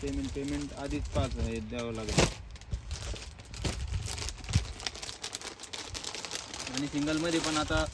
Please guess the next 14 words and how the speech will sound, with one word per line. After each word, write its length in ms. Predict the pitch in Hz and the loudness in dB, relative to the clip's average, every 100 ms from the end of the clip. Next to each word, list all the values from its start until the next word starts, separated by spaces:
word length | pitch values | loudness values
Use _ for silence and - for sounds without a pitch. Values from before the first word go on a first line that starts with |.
| - - | -4 -6
पीस 180 | 147 | -4
आलेले 280 | 151 147 151 | -2 0 0
आहे 80 | 135 | 0
काही, 180 | 127 131 - - - - - - - - - - 120 | -2 -4 -8 -14 -10 -8 -8 -12 -14 -16 -16 -10 -8
यातले 220 | 123 139 | -6 -4
जर 200 | 135 143 | -2 0
आले 240 | 143 147 | 0 0
चार 200 | 143 143 139 | -2 -2 -2
तर 60 | 151 | -2
भेटेल 340 | 123 123 139 156 - - - - - - - - - - - - - - - - - - - - - | -2 -4 -6 -8 -12 -16 -14 -14 -14 -12 -12 -14 -14 -14 -12 -10 -10 -12 -12 -14 -14 -16 -18 -20 -6
सातशे 300 | 131 - 147 | -6 -4 -4
रुपये, 300 | 147 151 147 160 - - - - - - | -4 -2 -4 -4 -8 -12 -16 -16 -16 -10
ही 80 | 123 | -6
पण 200 | 123 139 | -4 -6